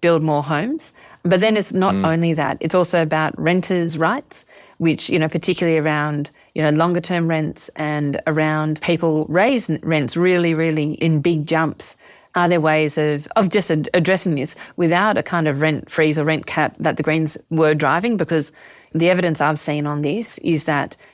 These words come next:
Speaker 1: you know, rent freezes are actually really bad in terms of they're sort of a good short-term fix, but they actually have really negative long-term consequences, which are kind of in the opposite direction to where we wanna go. And then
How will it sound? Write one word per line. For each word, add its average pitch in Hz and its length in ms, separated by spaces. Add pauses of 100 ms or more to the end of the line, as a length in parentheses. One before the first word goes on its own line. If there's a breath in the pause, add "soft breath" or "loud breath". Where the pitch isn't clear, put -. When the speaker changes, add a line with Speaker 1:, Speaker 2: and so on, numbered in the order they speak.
Speaker 1:
you 160 80
know, 151 80
rent 160 240
freezes 160 720
are 151 400
actually 165 300
really 147 300
bad 143 440
in 151 140
terms 147 300
of 151 180
they're 151 160
sort 151 160
of 151 80
a 151 80
good 175 180
short-term 156 380
fix, - 400 (240 loud breath)
but 139 140
they 143 160
actually 147 240
have 151 140
really 160 340
negative 147 460
long-term 147 420
consequences, 156 800
which 170 140
are 156 40
kind 165 180
of 147 140
in 156 80
the 147 80
opposite 147 320
direction - 560
to 165 140
where 160 220
we 151 80
wanna 139 220
go. 139 300 (580 loud breath)
And 190 140
then 196 340